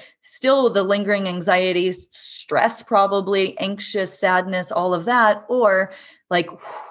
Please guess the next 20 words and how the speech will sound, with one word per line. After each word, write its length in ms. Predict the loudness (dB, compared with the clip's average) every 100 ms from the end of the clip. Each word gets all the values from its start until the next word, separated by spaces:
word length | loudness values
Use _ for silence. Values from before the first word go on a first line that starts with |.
| -20
<sighs> 460 | _ _ _ _ -2
first 200 | -2 2
of 60 |
all, 140 | 2 2
you 120 | 0
feel 200 | 0 0
so 140 | -2
much 160 | -4 -4
stronger 420 | -4 0 0 2 2
and 100 | 2
more 160 | -2
empowered 520 | -2 -2 2 2 2
just 160 | 0 -2
by 120 | 0
moving 380 | 0 0 0 -2
through 320 | -4 -2 2
it. 180 | 4 2
Never 240 | 0 0 0
mind, 320 | 0 -2 0
like, 280 | 0 -2